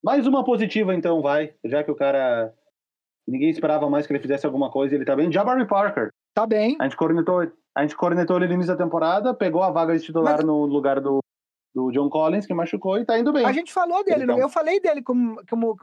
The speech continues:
Speaker 2: como ele tava tendo uma espécie de ressurreição. Teve um episódio sobre recomeços e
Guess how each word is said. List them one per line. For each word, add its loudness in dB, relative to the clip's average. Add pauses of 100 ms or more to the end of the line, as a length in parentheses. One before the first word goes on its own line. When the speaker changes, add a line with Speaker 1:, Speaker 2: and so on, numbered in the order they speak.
(460)
Speaker 2:
como 2
ele 0
tava 2
tendo 0
uma 0
espécie -2
de -2 (320)
ressurreição. 0 (300)
Teve 2
um 2
episódio 0
sobre 0
recomeços -2
e -2